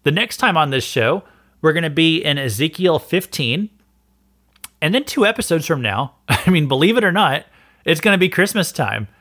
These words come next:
So I'll do a special Christmas episode for that week. Uh, got a special Christmas message for you. Today, let's just recap. Um, <laughs> I don't know.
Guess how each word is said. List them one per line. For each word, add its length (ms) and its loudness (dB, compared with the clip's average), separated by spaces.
So 200 0
I'll 200 2
do 160 0
a 60 4
special 380 0
Christmas 440 -2
episode 380 -4
for 100 -12
that 220 -10
week. 240 -16
Uh, 280 -6
got 180 -2
a 20 -4
special 300 -4
Christmas 420 -2
message 320 -4
for 240 -12
you. 160 -14
Today, 500 0
let's 180 0
just 180 2
recap. 520 -2
Um, 340 -2
<laughs> 40 -10
I 580 -2
don't 180 2
know. 320 -2